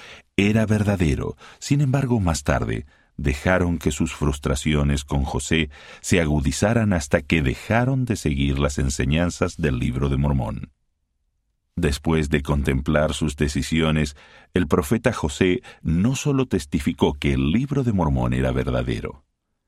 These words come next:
el más correcto de todos los libros sobre la tierra y la piedra clave de nuestra religión, sino que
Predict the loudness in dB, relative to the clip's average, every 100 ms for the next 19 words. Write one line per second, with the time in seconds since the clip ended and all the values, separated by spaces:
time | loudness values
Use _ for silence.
0 | _ _ _ _ 0 2 0 0 0 -2
1 | -2 -2 2 2 0 _ 0 0 0 -2
2 | 0 0 2 0 -2 -2 -2 -2 0 0
3 | 0 -2 0 0 0 0 0 -2 -2 -6
4 | -8 -10 -20 -8 0 2 2 0 0 2
5 | 2 0 2 2 2 2 2 2 0 0
6 | 2 2 2 2 0 0 0 0 -4 -10
7 | -16 _ _ _ -6 0 2 2 0 2
8 | 2 0